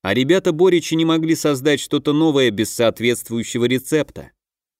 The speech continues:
У каждого кузнеца был один единственный рецепт, и, к великому сожалению Борича,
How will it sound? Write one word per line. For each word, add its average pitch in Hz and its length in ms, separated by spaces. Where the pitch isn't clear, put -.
У 107 100
каждого 175 460
кузнеца 170 580
был 156 200
один 151 260
единственный 147 680
рецепт, 127 560
и, 104 140
к - 100
великому 120 460
сожалению 113 600
Борича, 110 540